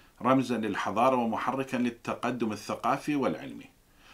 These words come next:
منذ فجر التاريخ كانت الكتابة هي الوسيلة التي تجاوز بها البشر حدود الزمان والمكان، مكنتهم من تسجيل الأفكار، نقل المعرفة، وبناء جسور التواصل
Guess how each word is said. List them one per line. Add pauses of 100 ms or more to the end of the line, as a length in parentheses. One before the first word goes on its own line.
(140)
منذ
فجر
التاريخ
كانت
الكتابة
هي
الوسيلة
التي
تجاوز
بها
البشر (540)
حدود
الزمان
والمكان، (720)
مكنتهم
من (120)
تسجيل
الأفكار،
نقل
المعرفة،
وبناء
جسور
التواصل